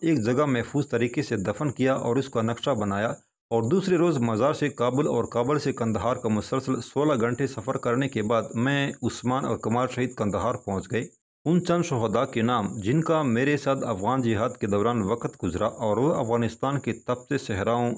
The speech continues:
सुलगते रेगिस्तानों और फलक बोस पहाड़ों में दिफाए इस्लाम की जंग लड़ते रहे और अफगानिस्तान की ज़मीन ही उनका मदफन बनी और अफगानिस्तान की खाक उन शहदा के चेहरों का गाज़ा।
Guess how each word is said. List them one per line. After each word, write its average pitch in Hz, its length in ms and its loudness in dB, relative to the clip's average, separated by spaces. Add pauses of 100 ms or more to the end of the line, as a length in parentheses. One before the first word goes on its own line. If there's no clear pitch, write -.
सुलगते 123 460 -2
रेगिस्तानों 113 680 0 (200)
और 113 140 2
फलक 175 260 2
बोस 147 320 0
पहाड़ों 120 420 0
में 113 200 0
दिफाए 127 320 0
इस्लाम 120 400 -2
की 110 160 -2
जंग 120 280 2
लड़ते 104 340 0
रहे 101 240 2 (440)
और 123 120 4
अफगानिस्तान 127 600 0
की 180 120 0
ज़मीन 131 320 2
ही 151 140 4
उनका 131 320 2
मदफन 107 480 2
बनी 98 240 2
और 117 240 -2
अफगानिस्तान 127 580 0
की 127 140 0
खाक 135 360 -2
उन 127 140 2
शहदा 110 400 0
के 117 180 -4
चेहरों 123 340 -2
का 104 160 -2
गाज़ा। 87 420 0